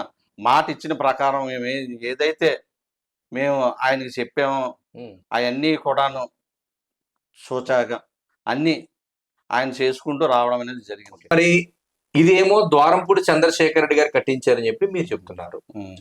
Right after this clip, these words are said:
Speaker 2: ఆయనకి ప్రత్యేక కృతజ్ఞత అని చెప్పి మీరు, అదేవిధంగా చాలా మంది కూడా, ఆ, జగన్నాథపురం రెడ్డి పెద్దలు కూడా చెప్తున్నారు. కానీ ఏదైతే కమ్యూనిటీ హాల్ ఉందో ఆ కమ్యూనిటీ హాల్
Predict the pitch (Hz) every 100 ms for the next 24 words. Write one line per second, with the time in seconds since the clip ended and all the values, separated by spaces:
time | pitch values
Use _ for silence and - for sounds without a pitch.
0 | 117 147 160 143 123 147 143 131 123 113
1 | 113 110 - 180 127 120 135 131 175 151
2 | 127 131 127 127 127 120 110 - - -
3 | 127 123 123 117 117 143 120 - _ -
4 | - - 120 113 107 120 135 131 135 120
5 | 113 101 110 160 117 - 92 95 - _
6 | _ _ - 185 247 226 135 147 185 -
7 | _ _ _ - 117 180 214 220 220 214
8 | 190 180 180 175 165 135 120 127 127 _
9 | _ _ - 117 135 208 214 170 156 147
10 | 151 131 113 113